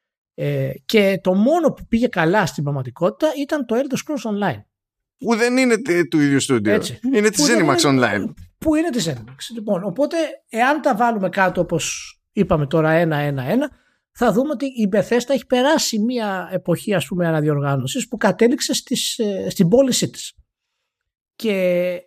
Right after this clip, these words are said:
Speaker 1: αναγκαστικά τώρα πρέπει πάλι να αλλάξει τα σχέδιά της σε μεγάλο βαθμό. Οπότε,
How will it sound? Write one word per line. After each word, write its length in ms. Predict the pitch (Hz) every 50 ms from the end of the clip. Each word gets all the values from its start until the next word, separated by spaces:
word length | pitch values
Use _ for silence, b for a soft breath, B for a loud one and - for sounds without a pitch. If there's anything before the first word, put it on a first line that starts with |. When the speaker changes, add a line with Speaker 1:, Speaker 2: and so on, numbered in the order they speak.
| _ _ _ _ _
Speaker 1:
αναγκαστικά 800 | - 190 202 208 208 196 214 - - 196 180 - 277 285 277 -
τώρα 600 | - 220 202 180 175 175 208 269 285 _ _ _ _ _ _ _ _ _ _ _ _ _ _ _ _ _ _ _ _ _ _ _
πρέπει 320 | - 233 269 277 - 277
πάλι 420 | - - 294 330 370 370 359 339 294
να 180 | 269 214 202
αλλάξει 460 | 190 185 180 180 180 170 170 - - -
τα 80 | 165
σχέδιά 480 | 135 - - 151 135 143 135 127 117 107
της 340 | - 139 - - - _ _
σε 180 | - - - 156
μεγάλο 380 | 139 143 135 135 131 123 120 113
βαθμό. 460 | 113 110 - - 139 139 131 - _ _
Οπότε, 640 | - 180 180 - 208 190 175 - 160 156 165 -